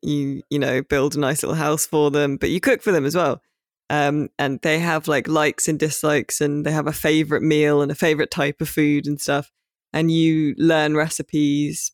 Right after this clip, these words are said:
by, um, finding ingre-, ingredients and combining them and experimenting and stuff. Um, and it's really nice. And I liked that it was my, 'cause my favorite thing about cooking, I like cooking and I like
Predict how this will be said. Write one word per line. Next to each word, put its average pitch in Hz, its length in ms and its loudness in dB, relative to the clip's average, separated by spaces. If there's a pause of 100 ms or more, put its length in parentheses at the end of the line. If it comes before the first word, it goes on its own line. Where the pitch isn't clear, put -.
(140)
by, 147 500 2 (120)
um, 143 300 -2
finding 143 340 0
ingre-, 143 420 0
ingredients 147 540 2
and 151 100 -2
combining 151 460 0
them 147 160 0
and 139 80 0
experimenting 143 800 -2
and 139 160 -6
stuff. - 340 -4 (600)
Um, 147 560 -2 (460)
and 151 480 -4 (180)
it's 190 220 0
really 247 220 4
nice. 233 280 0
And 196 120 0
I 208 80 2
liked - 580 -4 (500)
that 175 320 0
it - 140 -2 (520)
was 180 220 0
my, 185 240 2
'cause 190 220 -4
my 214 140 2
favorite 202 240 -2
thing 180 140 0
about 165 180 0
cooking, 175 300 -4
I 175 140 0
like 196 200 0
cooking 156 300 -4
and 147 100 -2
I 143 80 0
like 160 460 -2